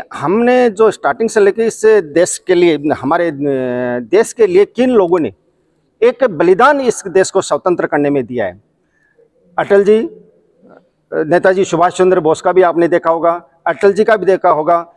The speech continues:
यानी जितने भी, अ, महान व्यक्तित्व यहाँ हुए उनको सभी को ये तीन दिन का यूथ कार्यक्रम, इसमें विवेकानंद जी को भी आपने देखा होगा, यानी जितने भी युवा हैं, सुभाष में चंद्र बोस को भी आपने देखा है, आपने भगत सिंह को भी, में, जी को भी इसमें आपने इस प्रदर्शनी में देख रहे हो।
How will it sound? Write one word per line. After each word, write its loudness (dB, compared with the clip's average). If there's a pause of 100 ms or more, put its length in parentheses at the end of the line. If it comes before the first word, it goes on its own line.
(240)
यानी 2
जितने 0
भी, 0
अ, 0
महान -2
व्यक्तित्व 0
यहाँ 4
हुए -2 (100)
उनको 2
सभी -4
को 2
ये 4
तीन 0
दिन 0
का 0
यूथ -6
कार्यक्रम, 0
इसमें -4
विवेकानंद 0
जी -4
को -4
भी 0
आपने 0
देखा -2
होगा, 0 (200)
यानी 0
जितने 0
भी 2
युवा 4
हैं, -6
सुभाष -2
में 2
चंद्र 0
बोस 0
को 0
भी 2
आपने 0
देखा 0
है, -4 (460)
आपने 0
भगत 0
सिंह 0
को 2
भी, 4
में, 0
जी 0
को 0
भी 4
इसमें -2
आपने 0
इस -4
प्रदर्शनी -2
में -2
देख 0
रहे 2
हो। 0